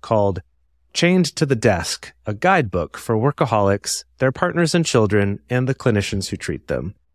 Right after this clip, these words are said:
And this is by Brian Robinson, came out in two thousand fourteen. So a couple of the things that he mentions in this book, one is that a common dynamic between workaholics and their spouses or partners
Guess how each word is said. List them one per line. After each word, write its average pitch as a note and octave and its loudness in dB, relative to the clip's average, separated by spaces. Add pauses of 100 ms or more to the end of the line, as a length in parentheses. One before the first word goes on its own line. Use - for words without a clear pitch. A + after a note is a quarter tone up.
(240)
And G2+ -4
this A2+ 2
is G#2+ 0
by G2 2
Brian A2 0
Robinson, F2 -2
came G2 -4
out F#2 -4
in F2+ -10
two - -4
thousand F#2 -2
fourteen. D#2 -8 (880)
So E3+ 2 (520)
a E3+ 2
couple F#3+ 4
of E3 6
the D3 4
things C#3 2
that A2 4
he A2+ 0
mentions A2+ 0
in G#2+ 2
this G2+ -2
book, A#2 0
one C#3+ 2
is C#3+ 0
that A#2+ 0
a G#2+ -10
common D3+ 0
dynamic A2 2
between G#2 -2
workaholics G#2 0
and G#2 -4
their F#2+ -4
spouses G#2+ 0
or D#2+ -6
partners C#3 -2